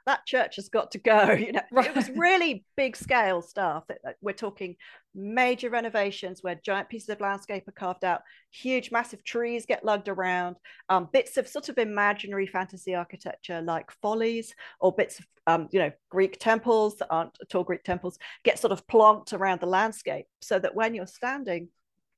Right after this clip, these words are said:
Speaker 1: by your stately home or taking a lovely promenade around your lake or whatever, everywhere you turn in the landscape, there's something to draw the eye that looks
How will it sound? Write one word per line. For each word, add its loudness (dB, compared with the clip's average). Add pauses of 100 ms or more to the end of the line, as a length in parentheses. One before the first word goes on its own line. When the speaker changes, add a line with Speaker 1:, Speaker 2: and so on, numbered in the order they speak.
(300)
Speaker 1:
by 4
your 2
stately -2
home -2
or -2
taking -6
a 0
lovely -2
promenade -6
around -6
your -4
lake 0
or -2
whatever, 2 (340)
everywhere 8
you 2
turn 0
in -6
the -6
landscape, -2
there's -6
something 0
to -8
draw 2
the -4
eye 0
that -8
looks -6